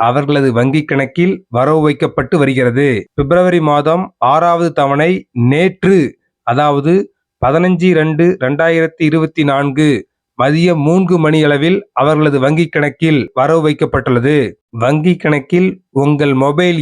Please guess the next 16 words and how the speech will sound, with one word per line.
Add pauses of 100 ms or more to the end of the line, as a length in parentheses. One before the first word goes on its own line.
(100)
எண் (280)
இணைத்திருந்தால் (440)
உங்களுக்கு (100)
தெரியப்படுத்தியிருப்பார்கள். (580)
தெரியாதவர்கள் (360)
இன்று (320)
பாஸ்புக் (100)
எடுத்து (260)
வங்கிக்கு (100)
சென்று (360)
உங்கள்
பணத்தை (120)
பெற்றுக்கொள்ளலாம். (680)
இதுவரை, (260)
அதாவது (560)
இந்த